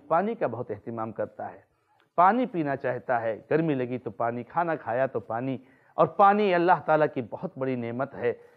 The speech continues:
और पानी की ज़रूरत पल पल पे रहती है इंसान को। जहन्नम में भी पानी की ज़रूरत महसूस होगी,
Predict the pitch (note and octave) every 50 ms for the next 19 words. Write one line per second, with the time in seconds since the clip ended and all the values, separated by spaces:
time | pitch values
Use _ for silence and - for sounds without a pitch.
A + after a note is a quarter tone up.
0 | _ _ - D3 D#3+ D#3 - F3+ F3 F3+ F3+ F3 F3 D#3+ C#3 B2+ C#3+ C#3+ D3+ E3
1 | D#3 - - D3 C#3+ C3+ - G3 F#3 - E3 D#3+ C#3 C3 C3 - D3+ C3+ B2+ B2+
2 | B2 - C3+ C#3 C#3 B2 - C#3+ B2+ - - - _ _ - C#3 F#3 F3 G3+ G#3+
3 | A3 A3+ A3 G#3+ G#3 G#3 F#3 G#3 G3+ - E3+ E3+ F3 F3+ F3+ F3 F3+ D#3 D3 D3+
4 | D#3 D#3+ D#3+ D#3+ C#3+ C3 B2 - D3+ D3 - - C#3+ D3 B2+ D3 C#3+